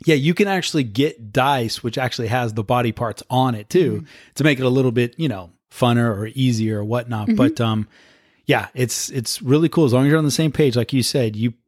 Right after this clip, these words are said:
Speaker 1: you pick your whatever number coincides with whatever part, body part, or if you have a dice that has the body part on it.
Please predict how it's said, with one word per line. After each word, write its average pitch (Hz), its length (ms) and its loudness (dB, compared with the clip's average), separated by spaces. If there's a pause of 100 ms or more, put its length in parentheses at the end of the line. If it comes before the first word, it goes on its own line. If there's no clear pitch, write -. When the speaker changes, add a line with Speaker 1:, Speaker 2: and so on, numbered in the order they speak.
(120)
Speaker 1:
you 120 180 -2
pick 127 320 -2
your 123 520 2
whatever 117 520 0
number 123 340 0
coincides 117 600 -4
with 101 120 -8
whatever 113 320 -2
part, - 360 -4 (280)
body 131 200 4
part, 151 260 0
or 139 140 4
if 135 80 -4
you 135 80 0
have 127 80 -2
a 123 60 0
dice 117 320 -4
that 113 100 -8
has 131 240 0
the 120 80 -2
body 120 180 0
part 117 200 -4
on 123 180 -2
it. 147 120 -4